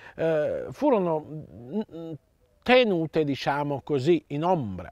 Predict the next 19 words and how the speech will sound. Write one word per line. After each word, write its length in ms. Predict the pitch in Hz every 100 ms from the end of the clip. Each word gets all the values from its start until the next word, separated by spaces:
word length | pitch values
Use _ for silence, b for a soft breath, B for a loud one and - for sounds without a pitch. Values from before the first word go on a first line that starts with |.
| - _ B B B B -
Nel 180 | 233
millenovecentonovantaquattro, 2000 | 277 370 349 202 156 147 175 139 - 135 127 135 131 151 - 113 104 _ 165 170 165
grazie 460 | 202 247 - 165
a 20 |
due 220 | 143 202 196
frati 320 | - 180 175
minori 340 | 170 175 151
cappuccini 1040 | 131 190 - 175 - - 254 143 123 147 -
napoletani, 920 | 135 123 143 139 143 208 131 113 139
padre, 440 | - 123 117 127 117 B B -
ehm, 880 | 127 127 123 123 123 120 117 117 127
Dono-, 300 | 160 180 165
padre 320 | - 151 135
Felice 400 | - 151 180 139
Donofrio 640 | 160 208 - - 123 117
e 120 | - 123
padre 280 | - 120 117
Pietro 360 | - 175 131 165
Zarrella, 680 | 269 135 110 98 107 139